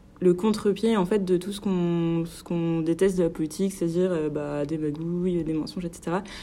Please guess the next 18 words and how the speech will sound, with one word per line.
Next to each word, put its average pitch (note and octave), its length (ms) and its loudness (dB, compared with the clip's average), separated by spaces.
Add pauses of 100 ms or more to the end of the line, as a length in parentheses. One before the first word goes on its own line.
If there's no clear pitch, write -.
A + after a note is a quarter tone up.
(180)
Et F3 80 0
en E3 140 6
fait, - 420 -2
que F#3+ 120 -2
ce E3+ 120 -2
soit G3 100 2
un G3 60 4
espace, F#3 500 2
euh, D#3 280 2
safe G#3 560 2 (100)
et, G3 320 6 (100)
euh, E3 200 4
inclusif. F#3 680 -2 (140)
Donc, E3 300 0
euh, D#3+ 520 8
le D#3 120 0
gros F#3 280 2
de, E3+ 260 0